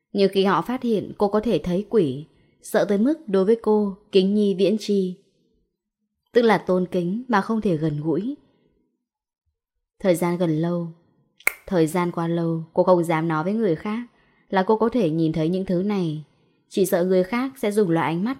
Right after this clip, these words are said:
kỳ quái, quái vật để nhìn cô. Cô đây là lần đầu tiên nghe loại giải thích này, cũng là lần đầu tiên bị người khác vây quanh tò mò hỏi.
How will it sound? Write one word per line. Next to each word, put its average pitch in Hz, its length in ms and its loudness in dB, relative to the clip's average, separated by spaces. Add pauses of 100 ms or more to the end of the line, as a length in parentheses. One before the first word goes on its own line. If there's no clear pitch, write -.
(120)
kỳ 175 160 0
quái, 165 460 -8 (280)
quái 170 240 2
vật 214 260 -4
để 165 100 0
nhìn 165 300 0
cô. 165 320 -4 (2250)
Cô 180 200 6
đây 185 200 6
là 180 120 4
lần 165 200 4
đầu 165 160 4
tiên 190 460 0
nghe 190 140 0
loại 175 220 2
giải 170 200 -4
thích 262 240 -4
này, 165 340 -4 (600)
cũng 240 120 6
là 262 80 8
lần 190 220 6
đầu 175 160 4
tiên 220 320 0
bị 185 100 4
người 170 200 2
khác 254 280 -6 (100)
vây 196 180 2
quanh 185 320 -2
tò 175 180 0
mò 165 180 2
hỏi. 139 440 -4